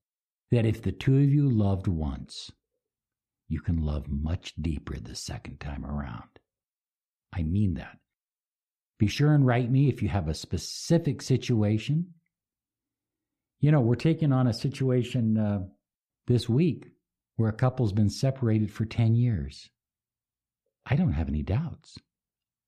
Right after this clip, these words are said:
I feel the juice there. I feel the love there. So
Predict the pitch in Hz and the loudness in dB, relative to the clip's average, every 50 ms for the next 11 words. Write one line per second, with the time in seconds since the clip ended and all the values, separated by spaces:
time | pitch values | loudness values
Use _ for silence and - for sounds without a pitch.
0 | _ _ - - - 156 180 180 - - - - 123 170 185 151 107 92 85 87 | _ _ -10 -4 -2 -2 -2 -2 -4 -8 -4 0 2 2 2 2 2 2 0 0
1 | 80 76 82 110 180 208 - - - - 71 65 65 - - 123 185 208 214 - | -2 0 0 2 2 0 -2 -4 -10 -10 -10 -10 -8 -6 -2 0 0 0 0 0
2 | 101 107 165 180 131 95 92 85 85 101 147 208 208 190 - 78 65 - - 76 | 0 2 2 2 0 0 0 0 0 0 0 0 -2 -4 -6 -8 -8 -8 -12 -16
3 | - _ _ _ _ _ _ _ _ _ _ _ _ _ _ _ _ _ _ _ | -18 _ _ _ _ _ _ _ _ _ _ _ _ _ _ _ _ _ _ _
4 | _ _ - - - 151 151 147 143 135 123 | _ _ -14 -4 2 4 4 4 4 2 0